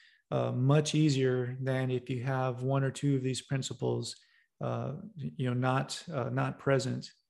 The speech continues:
So I'll, t-, I'll touch on the five quickly, and then I'll go back and, and, and give a little more detail about, about these five principles. Uh, the principles are,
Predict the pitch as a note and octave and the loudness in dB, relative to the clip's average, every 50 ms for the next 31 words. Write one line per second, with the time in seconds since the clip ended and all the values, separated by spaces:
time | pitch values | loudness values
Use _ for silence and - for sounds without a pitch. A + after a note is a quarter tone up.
0 | _ _ _ _ _ _ _ _ _ _ _ _ - _ _ _ _ - C#3 C3 | _ _ _ _ _ _ _ _ _ _ _ _ -20 _ _ _ _ 2 4 4
1 | C#3+ C#3+ C#3+ C#3+ - - - C#3+ C#3+ C#3 - F#3+ F#3+ F#3+ F#3 E3+ D3 B2+ - D#3+ | 4 4 2 0 0 -2 -2 0 0 4 4 4 4 6 4 4 4 4 6 6
2 | D3+ D3+ D#3 D#3 D3+ D3 - - - _ _ - G#3 G#3 G#3+ - D3 C#3+ C#3+ C#3+ | 8 8 8 8 6 4 0 -6 -16 _ _ 6 6 6 8 6 4 4 4 2
3 | C3+ C#3 - _ - C#3+ C#3 C#3+ D3 D3 C#3 C#3 C3+ D3 C#3 C3+ C#3+ C#3 C#3 C#3 | 0 -2 -6 _ 0 2 4 6 6 8 6 6 6 4 4 6 6 6 4 4
4 | C#3 C3+ B2+ B2 B2+ - C#3+ C3 B2 A#2+ A#2+ A#2+ A#2 F#3+ D3+ B2+ B2 B2 B2+ C#3+ | 0 -2 -4 -4 -6 -4 -4 -4 -4 -4 -4 -6 -8 -6 -6 -4 -4 0 4 4
5 | C#3 B2+ B2+ C3+ C#3 C#3 C#3 C3 C3 B2+ A#2+ C3+ C3+ - - C3 B2+ B2 A#2+ A2+ | 4 6 6 6 6 6 6 4 2 0 0 0 -2 0 0 0 0 0 0 0
6 | B2 B2+ C3 C#3 - - _ - - - - - - _ _ D3 C3 A#2 C3 B2+ | 0 -2 -2 -4 -6 -12 _ -20 -20 -20 -20 -20 -20 _ _ -2 2 4 4 4
7 | B2 - C3+ B2+ A#2 - - C3+ C3 B2+ B2+ - C#3+ C#3 C#3 - - - C3 B2 | 4 2 0 -2 -2 -2 0 0 0 0 0 0 0 0 0 0 -2 -2 -2 -2
8 | A#2+ A#2 A2+ - - _ _ _ _ _ _ _ _ _ _ - C3+ B2+ B2 B2 | -2 -2 -4 -8 -10 _ _ _ _ _ _ _ _ _ _ -2 0 0 0 0
9 | B2 B2 A2 - B2+ B2+ - - F#3+ F#3+ - F#3+ F3 E3 D3 C#3+ C#3 C3+ C3+ C3+ | 0 -2 -2 -2 -2 0 6 6 6 6 6 6 4 6 6 6 6 6 4 2
10 | C3+ C3+ - | 2 0 -4